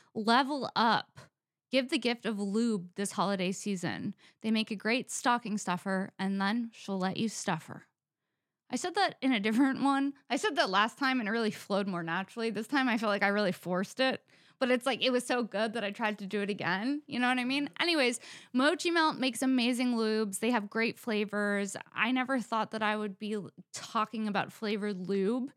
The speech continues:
but I'm telling you right now, it's a really high-end product. It doesn't have any dyes. It doesn't have any chemicals. It smells incredible.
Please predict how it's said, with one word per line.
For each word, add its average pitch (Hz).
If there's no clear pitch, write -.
but 233
I'm 233
telling 233
you 247
right 208
now, 196
it's -
a 247
really 202
high-end 190
product. 185
It 185
doesn't 214
have 220
any 214
dyes. 185
It -
doesn't 208
have 233
any 220
chemicals. 196
It 180
smells 220
incredible. 196